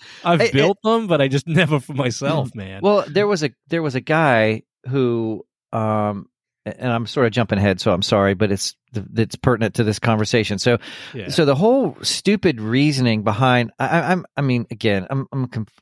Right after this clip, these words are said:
Speaker 2: when I do this, this is, this is not smart. It's not reasonable. It's just completely idiotic. But that's,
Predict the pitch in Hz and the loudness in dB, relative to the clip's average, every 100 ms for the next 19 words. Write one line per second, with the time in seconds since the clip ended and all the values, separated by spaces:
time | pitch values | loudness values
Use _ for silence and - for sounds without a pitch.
0 | _ - 175 175 147 139 131 131 - 107 | _ 0 2 2 2 2 0 -2 -4 -6
1 | 104 127 139 123 135 131 - 127 120 98 | -8 -6 -4 0 0 0 0 2 0 0
2 | 139 139 123 117 117 120 110 - 117 - | -2 0 0 0 0 0 0 -4 -4 -4
3 | 113 139 139 123 117 110 120 110 110 110 | -6 -2 0 2 0 2 2 4 4 2
4 | 107 - - - - - 131 143 143 - | -2 -10 -20 -20 -10 -4 0 0 -2 -6